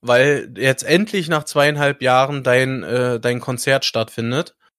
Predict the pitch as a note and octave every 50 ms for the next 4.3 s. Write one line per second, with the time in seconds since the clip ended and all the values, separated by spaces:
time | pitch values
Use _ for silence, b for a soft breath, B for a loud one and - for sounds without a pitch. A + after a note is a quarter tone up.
0 | _ _ _ _ _ _ _ _ _ _ _ _ _ _ _ _ _ B2+ B2+ B2
1 | B2 B2 B2 A#2+ A#2+ B2 A#2+ - _ _ _ _ _ _ _ _ _ _ _ _
2 | _ _ _ _ _ _ _ _ _ _ _ _ _ _ _ _ _ - D3 C3+
3 | C#3+ C3+ C#3+ E3 - E3+ D3+ - - - D#3 D#3+ D#3 C#3+ - - C3+ B2+ B2+ E3
4 | G3+ B3 C4+ C4 B3 -